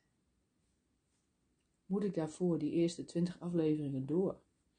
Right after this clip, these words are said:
Dat is het. En ik kan alleen maar denken: wie wil er nou luisteren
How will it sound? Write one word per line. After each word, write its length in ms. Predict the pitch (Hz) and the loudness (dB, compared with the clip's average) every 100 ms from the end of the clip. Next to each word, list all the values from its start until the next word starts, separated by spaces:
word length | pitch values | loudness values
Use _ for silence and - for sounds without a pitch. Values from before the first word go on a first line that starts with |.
| _ - - - - - _ _ _ _ _ _ _ _ _ _ _ _ _ | _ -16 -8 -8 -8 -14 _ _ _ _ _ _ _ _ _ _ _ _ _
Dat 220 | 180 160 | -2 2
is 140 | 170 175 | 2 2
het. 320 | 170 - - _ _ | -2 -6 -20 _ _
En 140 | 180 170 | -2 -2
ik 120 | 170 | 0
kan 160 | 185 | 2
alleen 260 | 175 170 185 | 4 6 6
maar 120 | 170 | 6
denken: 400 | 160 156 156 151 | 4 0 -2 -2
wie 200 | 170 190 | 2 4
wil 200 | 185 185 | 6 8
er 60 | 180 | 6
nou 260 | 165 165 | 4 2
luisteren 720 | 165 156 185 190 170 147 143 | 2 2 0 0 -4 -4 -6